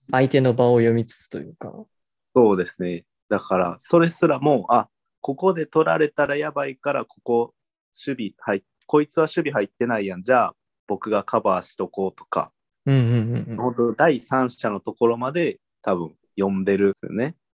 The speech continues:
Speaker 2: あ、こいつ行ったなとか。
Speaker 1: うんうんうんうん。
Speaker 2: あ、ここ行くみたいなのとかも結構ありますし。なんかそれが多分癖で分かってきて、人の癖で。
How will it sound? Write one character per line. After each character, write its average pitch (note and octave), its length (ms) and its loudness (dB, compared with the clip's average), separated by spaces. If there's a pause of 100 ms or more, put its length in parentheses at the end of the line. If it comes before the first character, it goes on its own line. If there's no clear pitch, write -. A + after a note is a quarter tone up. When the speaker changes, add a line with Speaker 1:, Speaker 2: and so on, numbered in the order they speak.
(440)
Speaker 2:
あ、 G2+ 160 0
こ - 180 2
い A2 80 2
つ C3 160 -6
行 C3 100 -2
っ - 120 -20
た A2+ 100 -2
な G#2 220 0
と - 140 -8
か。 - 220 -2 (540)
Speaker 1:
う C#3 80 2
ん - 40 4
う - 20 4
ん - 20 0
う G#2+ 40 0 (100)
ん G#2+ 340 -2
う A#2+ 60 -4
ん。 A#2 40 2
Speaker 2:
あ、 A2+ 80 0 (360)
こ A#2+ 160 0
こ D#3 260 6
行 E3 140 -4
く F#3 240 6
み A#2 160 0
た F2+ 120 0
い F2 60 -6
な E2 80 -10
の D#2 80 -20
と - 120 -18
か D#2+ 120 -8
も D#2+ 80 -12 (140)
結 - 180 -2
構 E2 140 -2
あ E2 60 0
り E2 60 -2
ま E2 120 -8
す - 160 -8
し。 - 240 -14 (760)
な E3 80 2
ん - 20 2
か B2+ 60 0
そ - 180 4
れ G#3 100 8
が G3 120 2
多 F3 140 2
分 F#2+ 120 -2
癖 - 300 0
で E2 100 -6
分 F2 140 -4
か F#2+ 120 -2
っ - 80 -8
て - 160 -12
き - 100 -20
て、 - 140 -16
人 - 260 -2
の F#2 120 -4
癖 - 280 -6
で。 - 140 -16